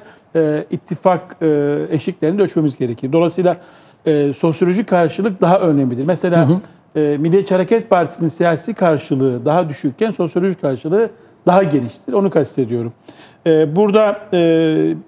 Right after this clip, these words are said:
Speaker 1: Tayyip Erdoğan'ın, e, ne yapacağı çok önemlidir. Hem Ali Babacan'ın girişimiyle ilgili, hem de Davutoğlu'nun girişimiyle ilgili,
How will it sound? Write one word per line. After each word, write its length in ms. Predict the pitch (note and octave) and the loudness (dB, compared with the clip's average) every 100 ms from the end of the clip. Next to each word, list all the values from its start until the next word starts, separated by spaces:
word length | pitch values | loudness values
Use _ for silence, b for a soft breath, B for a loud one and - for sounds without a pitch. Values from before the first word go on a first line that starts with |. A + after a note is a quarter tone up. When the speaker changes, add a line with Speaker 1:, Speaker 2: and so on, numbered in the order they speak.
| _ _ _ | _ _ _
Speaker 1:
Tayyip 240 | - G3 G#3 | 0 2 2
Erdoğan'ın, 600 | A3 G3 F3+ D3+ B2+ C#3 - | 2 2 2 2 -2 -6 -8
e, 60 | C#3+ C3+ C#3 C#3 C3+ C#3 D3 C#3+ _ E3 | -8 -8 -8 -10 -10 -12 -12 -16 _ 0
ne 60 | |
yapacağı 500 | F#3+ F3 E3 C#3 C#3+ | 0 2 0 2 0
çok 180 | - C#3 - | 0 -6 -4
önemlidir. 580 | E3+ F3+ F#3 F3 G3 - _ _ _ - | -4 -2 -2 -2 -4 -6 _ _ _ -4
Hem 200 | E3+ E3 | -4 0
Ali 220 | D#3+ E3 | 0 0
Babacan'ın 420 | E3 D#3+ E3 D3 | -2 0 0 0
girişimiyle 540 | C3 B2 - B2 A#2 A#2 | -2 -4 -6 -10 -8 -10
ilgili, 200 | B2 D3 | -6 -6
hem 160 | D#3 | -6
de 120 | C#3+ | -4
Davutoğlu'nun 440 | D3 D3+ D3 C3+ B2 | -2 -2 0 -2 -4
girişimiyle 480 | A#2+ - A#2 A#2 A#2 | -8 -10 -12 -10 -10
ilgili, 300 | A#2+ G3 | -6 -6